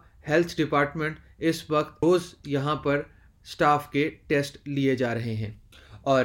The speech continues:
اس وقت کورونا وائرس سے دنیا بھر میں متاثرین کی تعداد چالیس لاکھ سے بڑھ گئی ہے۔ امریکی یونیورسٹی جان ہاپکنس کے اعداد و شمار کے مطابق دنیا بھر میں کورونا وائرس کے متاثرین کی تعداد چالیس لاکھ سے بڑھ گئی ہے۔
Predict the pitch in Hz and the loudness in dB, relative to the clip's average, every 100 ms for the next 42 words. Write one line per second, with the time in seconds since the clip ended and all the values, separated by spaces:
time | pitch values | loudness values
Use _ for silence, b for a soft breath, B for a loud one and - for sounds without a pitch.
0 | 127 151 143 170 170 - 143 - 147 156 | 0 -4 2 2 2 -2 -12 -2 0 2
1 | 160 147 135 151 190 180 143 135 - 127 | 2 2 4 4 2 0 0 0 -2 -4
2 | 147 180 165 147 160 156 139 135 135 - | -2 0 -2 0 0 -2 -4 0 0 0
3 | 139 147 143 135 123 120 131 131 - 131 | -6 -6 -8 -4 -2 0 -2 -4 -2 0
4 | 143 143 127 127 135 - 110 107 107 104 | 0 -4 0 0 0 -6 -2 -2 -2 -4
5 | 107 - _ _ _ _ b b b 127 | -6 -10 _ _ _ _ b b b -4
6 | 131 135 139 127 127 123 131 151 B B | -4 -4 -4 -2 -2 -2 -4 -6 B B
7 | B 120 143 147 143 156 151 - 202 202 | B 2 2 2 0 0 0 0 -4 -2
8 | 147 135 139 135 135 143 - 135 131 143 | -2 -2 0 0 2 0 -4 -4 -2 -2
9 | 143 127 139 131 127 147 - - - 139 | -4 -2 0 2 0 -2 -14 -20 -4 -4
10 | 160 180 180 139 156 170 156 170 170 147 | -2 0 -2 0 0 0 -2 -4 -2 0
11 | 151 147 143 165 175 165 143 131 131 131 | 0 0 2 0 -2 -4 -4 0 -2 -2
12 | 143 151 143 127 123 120 120 135 B B | -6 -6 -8 -2 0 0 0 -2 B B
13 | - 143 143 156 156 139 131 131 - 156 | -4 0 2 2 -2 -2 0 0 0 -4
14 | 135 113 113 110 110 98 | -2 -2 0 -2 -2 -6